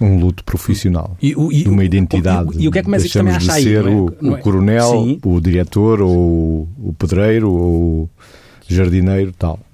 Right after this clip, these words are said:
Speaker 2: É, a identi-,
Speaker 1: Passamos a
Speaker 2: é
Speaker 1: ser aquela pessoa só.
Speaker 2: Isso mesmo. É, e
Speaker 1: Só,
Speaker 2: muitas
Speaker 1: não é?
Speaker 2: ve-,
Speaker 1: O só
Speaker 2: sim.
Speaker 1: foi de propósito,
Speaker 2: Sim, sim, sim.
Speaker 1: não foi,
Speaker 2: E a
Speaker 1: não é?
Speaker 2: nossa,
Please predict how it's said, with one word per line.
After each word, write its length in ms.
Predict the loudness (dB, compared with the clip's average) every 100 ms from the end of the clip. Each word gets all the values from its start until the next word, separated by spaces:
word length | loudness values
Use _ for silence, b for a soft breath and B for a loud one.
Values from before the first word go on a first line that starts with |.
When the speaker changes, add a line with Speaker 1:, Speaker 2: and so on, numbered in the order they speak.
| b b b -6
Speaker 2:
É, 160 | -4
a 80 | -2
identi-, 120 | 0 2
Speaker 1:
Passamos 220 | 2 2 0
a 20 |
Speaker 2:
é 40 |
Speaker 1:
ser 320 | -2 -2 -2 -6 -10
aquela 300 | -4 -2 -4
pessoa 260 | -4 -6 -6
só. 160 | -6
Speaker 2:
Isso 280 | -6 -6 -8
mesmo. 340 | -10 -10 -14 -18 -14
É, 120 | -10
e 120 | -4 0
Speaker 1:
Só, 200 | 2 2
Speaker 2:
muitas 100 | 0
Speaker 1:
não 80 | 0
é? 100 | -2
Speaker 2:
ve-, 80 | -2
Speaker 1:
O 140 | -4
só 180 | 0 -2
Speaker 2:
sim. 80 | 0
Speaker 1:
foi 100 | -4
de 60 |
propósito, 400 | -4 -4 -2 -2
Speaker 2:
Sim, 160 | -2 -4
sim, 0 |
sim. 120 | -2
Speaker 1:
não 80 | -2
foi, 80 | 0
Speaker 2:
E 100 | 2
a 20 |
Speaker 1:
não 100 | 2
é? 40 | 0
Speaker 2:
nossa, 140 | -4